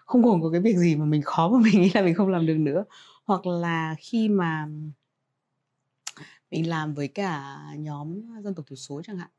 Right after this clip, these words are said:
Những giai đoạn đầu khi mà các anh các chị ý không dám nói, không dám lên tiếng. Và cái khoảnh khắc mà gần đây nhất khi mà mọi người cảm ơn chị về cái việc là,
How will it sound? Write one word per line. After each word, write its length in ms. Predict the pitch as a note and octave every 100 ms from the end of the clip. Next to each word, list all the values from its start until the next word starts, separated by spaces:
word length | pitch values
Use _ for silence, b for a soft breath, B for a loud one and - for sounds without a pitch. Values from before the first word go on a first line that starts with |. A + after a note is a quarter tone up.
| _
Những 100 | -
giai 120 | G3 G3+
đoạn 220 | - D#3
đầu 200 | D#3 C#3
khi 100 | F#3
mà 80 | E3+
các 120 | D#3
anh 120 | F#3
các 120 | F3+ F3
chị 200 | - -
ý 440 | - D#3+ D3+ E3 G3+ C4 E4+ G#4 _
không 380 | - B3 A3+
dám 360 | G#3 F3+ F3 F#3+
nói, 320 | F#3 D#3+ F3
không 180 | F#3+ G3+
dám 200 | E3+ E3
lên 240 | F3+ G3 F#3
tiếng. 320 | - E3+ E3+ A#3+ B B B B B -
Và 720 | F3 E3 D#3+ D3+ D3 D3 D3 -
cái 100 | D#3+
khoảnh 240 | D3+ A#3+ D3
khắc 360 | - C#4 -
mà 180 | F3 D#3
gần 180 | D3+ D3+
đây 120 | E3
nhất 200 | F#3+ B3+ C#4
khi 160 | -
mà 120 | F#3
mọi 200 | D#3+ D3
người 140 | D3+ D3
cảm 240 | - C#3
ơn 220 | - F3 F3
chị 260 | - - D#3
về 100 | D3+
cái 160 | C#3+
việc 280 | D3+ F#3 -
là, 280 | D#3+ D3+